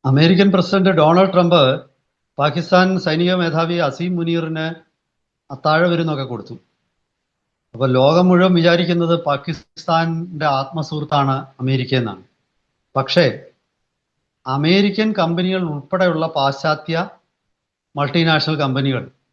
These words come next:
പാകിസ്ഥാനിൽ നിന്ന്, ആ, ഓടി രക്ഷപ്പെടുകയാണ്. അവരുടെ എല്ലാ പ്രവർത്തനങ്ങളും പാകിസ്ഥാനിൽ അവർ അവസാനിപ്പിക്കുകയാണ്. ഈ കുറച്ച് ദിവസങ്ങൾക്ക് മുമ്പ്, അതായത് ഏറ്റവും ഒടുവിൽ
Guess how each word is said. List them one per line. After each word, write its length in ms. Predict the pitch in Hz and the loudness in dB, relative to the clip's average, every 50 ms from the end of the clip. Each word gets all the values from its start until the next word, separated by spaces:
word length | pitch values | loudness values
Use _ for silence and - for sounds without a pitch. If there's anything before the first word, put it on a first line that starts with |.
| _ _ _ _ _ _ _ _ _ _ _ _ _ _ _ _ _ _ - | _ _ _ _ _ _ _ _ _ _ _ _ _ _ _ _ _ _ -4
പാകിസ്ഥാനിൽ 580 | - 190 - 202 196 - 208 190 190 185 170 | -4 -4 -4 -4 0 2 2 2 2 2 0
നിന്ന്, 340 | 160 151 143 143 156 196 220 - - _ _ _ _ _ _ _ _ _ _ _ _ _ _ _ _ _ _ _ - 147 | 0 0 -2 -2 -4 -4 -6 -8 -14 _ _ _ _ _ _ _ _ _ _ _ _ _ _ _ _ _ _ _ -14 -10
ആ, 60 | 135 135 135 135 131 131 131 131 135 139 - - _ - | -8 -6 -6 -4 -4 -4 -4 -4 -4 -6 -10 -14 _ -2
ഓടി 340 | 151 156 170 190 214 233 240 | 2 4 6 6 6 6 6
രക്ഷപ്പെടുകയാണ്. 680 | 202 170 - - - 170 151 139 135 120 120 120 123 | 4 4 4 2 2 2 2 2 2 0 0 0 -2
അവരുടെ 260 | 123 135 151 156 170 | 0 0 0 2 2
എല്ലാ 320 | 175 170 160 160 170 175 185 | 2 2 2 2 4 4 4
പ്രവർത്തനങ്ങളും 640 | 180 180 160 160 156 - 170 170 160 160 165 180 170 | 2 0 -2 -4 -4 -4 -4 -4 -4 -4 -4 -4 -2
പാകിസ്ഥാനിൽ 480 | 156 143 143 143 - 151 147 151 147 | -4 -4 -4 -6 -6 -6 -4 -2 -2
അവർ 140 | 139 135 139 | -2 0 -2
അവസാനിപ്പിക്കുകയാണ്. 720 | 131 120 117 - 139 139 139 127 120 113 107 110 101 - _ _ _ _ _ _ _ _ _ _ _ _ _ _ _ _ _ _ _ - | -2 -2 -4 -4 -4 -4 -2 -4 -6 -8 -12 -14 -16 -18 _ _ _ _ _ _ _ _ _ _ _ _ _ _ _ _ _ _ _ -8
ഈ 80 | 170 165 | -8 -4
കുറച്ച് 380 | 165 170 170 190 - - - 233 | 0 2 2 2 2 0 0 2
ദിവസങ്ങൾക്ക് 640 | 190 180 180 190 190 208 220 220 220 214 208 208 | 2 4 2 2 2 0 0 0 0 -2 -2 -2
മുമ്പ്, 300 | 202 180 165 165 160 180 | -2 -2 -2 0 0 0
അതായത് 300 | 185 160 147 151 170 170 | 2 2 2 0 -2 -2
ഏറ്റവും 720 | 160 151 156 170 165 - - 202 185 _ - 208 208 208 185 | -4 -4 -4 -6 -8 -10 -12 -12 -12 _ -8 -6 -4 -2 -2
ഒടുവിൽ 540 | 160 156 147 165 165 170 196 196 226 226 | -2 -2 -4 -4 -4 -2 -2 -2 -4 -4